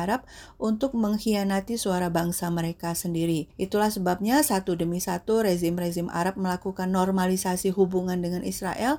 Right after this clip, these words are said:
eh, seperti Maroko, Bahrain, dan Uni Emirat Arab. Eh, sementara itu, Yordania dan Mesir sudah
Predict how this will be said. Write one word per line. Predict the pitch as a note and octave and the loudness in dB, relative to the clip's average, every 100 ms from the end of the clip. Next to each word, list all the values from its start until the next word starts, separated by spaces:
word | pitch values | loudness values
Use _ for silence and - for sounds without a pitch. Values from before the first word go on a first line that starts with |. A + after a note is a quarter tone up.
| - | -4
eh, | - F#3 F#3 | -2 0 0
seperti | F#3+ F3+ F#3 F#3 | 0 -2 0 2
Maroko, | F3+ G3+ - A3+ A3 | 2 2 2 2 4
Bahrain, | F#3+ F#3 G3+ G#3 G#3+ G#3 | 2 0 0 0 2 2
dan | F3+ F#3 | 0 0
Uni | F3+ F3+ F3+ | 0 0 0
Emirat | E3 E3 D#3+ - | -2 -2 -4 -6
Arab. | D#3+ D#3+ D3 - | -6 -6 -4 0
Eh, | F#3+ | 2
sementara | F#3+ A3+ G#3+ G#3 G3+ | 2 2 2 2 2
itu, | G3 C#4+ | 0 4
Yordania | C4 F#3+ F#3 F3 F3+ F#3 | 4 4 2 0 2 0
dan | F3+ F3 | 0 0
Mesir | F3 - C#4+ C#4 | -2 -2 -2 -2
sudah | F#3 E3+ | -2 -2